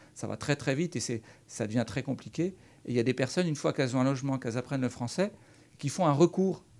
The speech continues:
euh, après par rapport, euh, à, à la décision qui a été pris, euh, qui a été prise pour leur, euh, leur demande et donc a été refusée. Mais ils ont des recours possibles. Et là, le fait de pouvoir se poser leur permet de pouvoir, euh,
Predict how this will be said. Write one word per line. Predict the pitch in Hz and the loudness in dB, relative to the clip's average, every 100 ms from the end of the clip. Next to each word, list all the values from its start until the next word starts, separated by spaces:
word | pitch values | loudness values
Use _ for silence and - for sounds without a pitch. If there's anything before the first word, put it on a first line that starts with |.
| - - - - - - | -20 -20 -20 -20 -12 0
euh, | 135 127 123 120 117 - | 2 6 6 6 4 2
après | 113 - 160 165 | -2 0 4 4
par | 151 117 | 4 2
rapport, | 113 143 123 | 2 2 4
euh, | 117 110 | 4 4
à, | 110 104 | 2 -2
à | 101 107 | -4 -2
la | 104 | -2
décision | 113 113 123 139 165 | -2 -6 -4 -2 -2
qui | 127 | -2
a | |
été | 107 110 | -4 -6
pris, | - 147 147 | -8 -4 -2
euh, | 117 110 110 - - _ | -2 -2 -8 -14 -20 _
qui | 117 | -8
a | |
été | 110 113 | -4 -4
prise | - 147 143 | -4 -4 -4
pour | - 107 | -8 -8
leur, | 107 104 | -6 -6
euh, | 104 - - - - - - | -8 -10 -14 -20 -20 -18 -4
leur | 110 104 | -4 2
demande | 113 165 190 120 - - - - | 4 6 4 2 -2 -16 -20 -14
et | 120 | -8
donc | 107 107 117 | -6 -4 -2
a | |
été | 110 113 | -2 2
refusée. | 113 - 113 185 | 0 0 8 8
Mais | 160 | 8
ils | 117 147 | 2 2
ont | |
des | 160 | 4
recours | 135 135 131 156 | 4 2 -2 -4
possibles. | 131 120 196 208 190 - - - | -2 -2 0 -2 -2 -8 -20 -8
Et | 131 | 2
là, | 123 202 208 - - - - | 6 6 4 -2 -20 -20 -10
le | 131 | -8
fait | 120 143 | 2 4
de | 143 | 4
pouvoir | 147 143 | 0 -2
se | - | -2
poser | 143 135 127 202 | -4 -2 4 6
leur | 165 | 6
permet | - 135 160 | 4 2 4
de | 165 | 2
pouvoir, | 147 123 131 113 | 0 2 2 2
euh, | 113 | 0